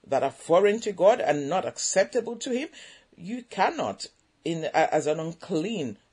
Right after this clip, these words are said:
unholy person, bring a sacrifice before God. He is holy, and he doesn't need anything from anyone. But the way Nigerians behave,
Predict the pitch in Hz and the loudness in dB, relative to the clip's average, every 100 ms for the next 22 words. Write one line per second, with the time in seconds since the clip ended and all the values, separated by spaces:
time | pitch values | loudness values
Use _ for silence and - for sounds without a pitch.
0 | _ 180 180 143 165 180 156 113 127 107 | _ -6 -4 -2 -2 -2 -6 -6 -4 -4
1 | 104 95 90 - _ - 139 160 143 - | -4 -12 -16 -20 _ -14 -8 -4 -2 -4
2 | 151 131 - 123 120 117 101 101 101 101 | -8 -8 -6 -6 -8 -8 -8 -4 -4 -4
3 | - - _ _ _ - 185 143 135 131 | -8 -20 _ _ _ -8 -6 -6 -4 -6
4 | - _ _ _ _ 143 156 202 208 180 | -8 _ _ _ _ -6 -4 -4 -4 -6
5 | 160 190 208 - 170 220 - 107 110 113 | -4 -4 -6 -4 -4 -6 -8 -10 -8 -10
6 | - 170 156 95 101 - _ - - _ | -6 -6 -6 -8 -12 -18 _ -20 -20 _
7 | 139 156 170 180 277 262 175 143 151 127 | -6 -4 -2 -2 -2 -2 -2 -2 -2 -4
8 | 123 123 117 240 123 | -4 -6 -2 -2 -2